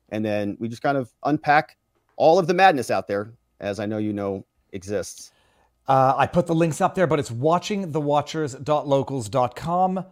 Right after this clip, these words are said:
Speaker 1: That's
Speaker 2: on
Speaker 1: us.
Speaker 2: Twitter. I wanna make sure I'm spelling it right. It is Robert, it's Rob Gouveia, G O U V E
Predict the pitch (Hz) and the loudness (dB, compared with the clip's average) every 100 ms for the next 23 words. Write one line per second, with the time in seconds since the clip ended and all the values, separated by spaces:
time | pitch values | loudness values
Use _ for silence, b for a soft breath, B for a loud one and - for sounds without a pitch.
0 | _ - 165 160 98 - - 175 185 160 | _ 4 6 6 2 -2 0 2 6 6
1 | 147 143 135 147 117 - - 151 147 143 | 4 2 -2 -4 -6 -8 -2 0 0 -4
2 | 120 135 143 147 147 147 151 147 - 127 | -4 2 2 2 -2 0 0 0 -2 -6
3 | 110 147 165 175 185 151 123 147 190 214 | 4 6 6 4 0 0 2 6 6 6
4 | 175 123 160 143 147 117 120 107 120 190 | 0 0 2 4 4 4 0 -4 -2 2
5 | 190 170 135 147 139 101 127 147 165 - | 4 4 4 0 0 -2 -4 -2 -2 -6
6 | 160 143 | -8 -6